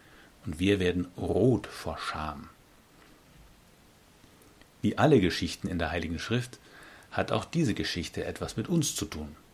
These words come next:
Sie erzählt den eigentlich immer gleichen Weg von Schuld und Umkehr. Auch wir,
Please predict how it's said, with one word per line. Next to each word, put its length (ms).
Sie 160
erzählt 560
den 140
eigentlich 600
immer 240
gleichen 640
Weg 340
von 240
Schuld 500
und 220
Umkehr. 600
Auch 400
wir, 520